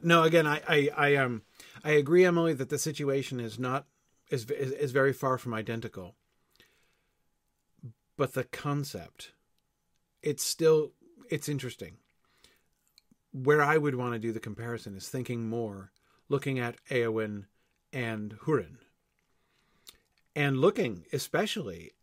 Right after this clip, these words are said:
at their, um, different outcomes, right? Um, yeah,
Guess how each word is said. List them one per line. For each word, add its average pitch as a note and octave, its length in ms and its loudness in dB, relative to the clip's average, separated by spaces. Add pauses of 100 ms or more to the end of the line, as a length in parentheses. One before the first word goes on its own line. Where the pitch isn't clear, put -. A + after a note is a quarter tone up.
(140)
at C3+ 200 -10
their, A2 460 -2 (680)
um, G2 480 -6 (840)
different A2+ 320 -6
outcomes, B2 540 -10 (720)
right? A2+ 200 -8 (760)
Um, A2 460 -4 (1600)
yeah, G#2+ 260 -6